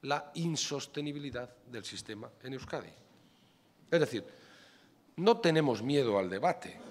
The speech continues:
Lo que no queremos es que haya manipulación, ni populismo barato, ni sembrar entre la gente,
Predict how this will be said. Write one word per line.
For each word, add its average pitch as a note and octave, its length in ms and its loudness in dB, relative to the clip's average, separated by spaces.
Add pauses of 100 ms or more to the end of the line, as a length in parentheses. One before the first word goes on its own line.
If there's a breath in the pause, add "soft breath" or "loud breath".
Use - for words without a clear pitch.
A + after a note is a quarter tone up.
(160)
Lo C3 180 -2
que B2+ 180 -2
no E3 180 0
queremos F3 400 -4
es D#3+ 120 -8
que - 80 -8
haya D#3 160 -4
manipulación, C3+ 920 -4
ni B2+ 100 -6
populismo A#2 520 -2
barato, E3+ 500 2 (500 loud breath)
ni C3 160 -4
sembrar C#3+ 640 4
entre D3 320 0
la C3+ 140 2
gente, D3 520 -2